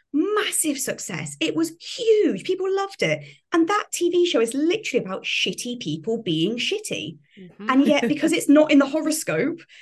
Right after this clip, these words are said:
Speaker 1: people are like, "Oh, that's acceptable." It's like, no, no, no, no. Just 'cause it's not people, like, murdering each other,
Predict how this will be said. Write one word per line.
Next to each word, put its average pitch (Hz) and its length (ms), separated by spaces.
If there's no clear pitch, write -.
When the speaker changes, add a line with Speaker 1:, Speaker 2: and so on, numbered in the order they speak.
Speaker 1:
people 339 240
are 349 60
like, 349 220
"Oh, 453 140
that's - 200
acceptable." - 580
It's - 100
like, 440 120
no, 508 120
no, 453 240
no, 165 80
no. 190 60
Just - 160
'cause 453 100
it's - 120
not 294 400
people, 269 380
like, 226 320
murdering 190 520
each - 220
other, 170 320